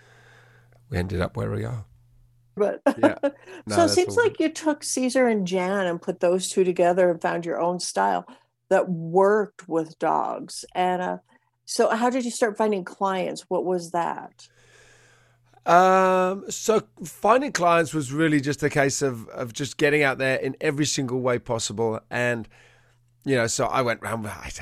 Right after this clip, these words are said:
Speaker 1: I did the donut round to the vets. I did
Speaker 2: Yeah.
Speaker 1: the old school laminating sheets and sticking them up at the parks. I did something called Yellow Pages, which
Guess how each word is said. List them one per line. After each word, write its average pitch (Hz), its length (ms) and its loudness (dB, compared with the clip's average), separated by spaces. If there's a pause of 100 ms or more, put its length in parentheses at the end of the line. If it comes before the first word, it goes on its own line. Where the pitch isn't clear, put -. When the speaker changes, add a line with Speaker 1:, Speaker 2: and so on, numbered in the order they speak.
(120)
Speaker 1:
I 107 100 -4
did 107 180 -2
the 95 80 -6
donut 110 400 2
round 110 300 0
to 110 60 -4
the 92 120 -4
vets. - 500 -8 (520)
I 110 60 -4
did 120 220 -2
Speaker 2:
Yeah. 131 120 2
Speaker 1:
the 107 80 -14 (200)
old 151 200 4
school 156 380 2
laminating 139 960 2
sheets - 340 -4
and 139 80 -10
sticking 139 420 -8
them 135 120 -2
up 135 140 -4
at - 80 -20
the - 80 -20
parks. 131 520 0
I 127 80 -6
did 147 160 -6
something 151 280 0
called 139 200 0
Yellow 147 280 4
Pages, 131 600 2
which - 280 -8